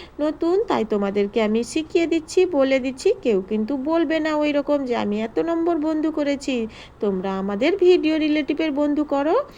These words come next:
ভিডি-, ভিডিও রিলেটিভের কথা বলো, দেখবে সুন্দর লাগবে। আর দেখো বন্ধুরা, তোমাদেরকে আমি, আহ, কিভাবে স্কুল ড্রেসে একটা পকেট তৈরি করব, সেই সেলাইটা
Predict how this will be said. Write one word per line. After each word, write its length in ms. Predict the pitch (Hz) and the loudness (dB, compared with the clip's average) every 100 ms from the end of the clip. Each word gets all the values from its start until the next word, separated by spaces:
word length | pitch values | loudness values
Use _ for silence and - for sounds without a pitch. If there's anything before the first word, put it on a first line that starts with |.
| - - | -18 -4
ভিডি-, 380 | 277 320 294 - | 0 2 2 0
ভিডিও 440 | 240 302 269 320 | 0 0 0 0
রিলেটিভের 500 | 311 294 277 294 294 285 | 0 0 -2 -2 -2 -2
কথা 300 | 262 269 277 | -4 -2 -2
বলো, 220 | 277 320 | 0 0
দেখবে 340 | 415 262 226 254 | 0 0 -2 -4
সুন্দর 420 | - 415 370 330 | -2 0 2 2
লাগবে। 480 | 226 185 185 185 185 - - - - - | 2 0 -2 -6 -6 -10 -20 -18 -20 -16
আর 360 | 170 175 175 | -12 -10 -8
দেখো 300 | 185 240 254 | -4 -4 -2
বন্ধুরা, 520 | 294 339 339 349 392 494 - - - - - - - - - | -2 0 2 2 2 0 -6 -20 -20 -20 -20 -20 -20 -14 -4
তোমাদেরকে 540 | 196 190 220 220 254 | -2 2 0 2 0
আমি, 280 | 262 311 480 | 2 2 0
আহ, 840 | - - 403 359 - 185 185 185 185 | -2 -16 -16 -16 -8 -6 -4 -4 -4
কিভাবে 480 | 302 302 320 349 403 480 - | -2 0 2 2 2 2 -4
স্কুল 440 | 226 - - 320 294 | -10 -8 -2 0 2
ড্রেসে 340 | 311 311 - | 2 0 0
একটা 300 | 294 294 440 440 | -2 0 0 2
পকেট 280 | 247 254 247 - | 0 2 0 2
তৈরি 280 | 247 247 | 2 2
করব, 320 | 240 269 277 440 523 | 0 -2 2 2 2
সেই 300 | - 208 202 | 0 0 0
সেলাইটা 500 | - 208 208 214 | -2 0 0 2